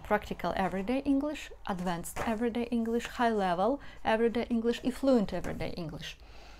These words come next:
редкость страшнейшая, так сказать. Последние два — это просто уже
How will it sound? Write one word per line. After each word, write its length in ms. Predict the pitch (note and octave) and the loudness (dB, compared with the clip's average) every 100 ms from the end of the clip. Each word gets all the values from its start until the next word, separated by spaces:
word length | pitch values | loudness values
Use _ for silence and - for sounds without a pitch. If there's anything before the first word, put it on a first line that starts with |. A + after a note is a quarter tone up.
| - - | -14 -4
редкость 580 | A#3 C4 - A#3 - - | 0 0 0 -4 -4 -10
страшнейшая, 680 | - F#3+ F#3 - - - - | -6 -6 -4 -6 -4 -4 -4
так 160 | B3 | -6
сказать. 400 | - C4 D4 - | -2 0 0 -2
Последние 500 | - - A3+ F#3+ G3 | -8 -4 -2 0 0
два — 260 | F#3 G3 F3 | 0 0 0
это 180 | E3 E3+ | -2 -6
просто 440 | D#3 F#3 F3+ E3 | -6 -6 -6 -6
уже 360 | E3 E3+ E3+ | -6 -4 -6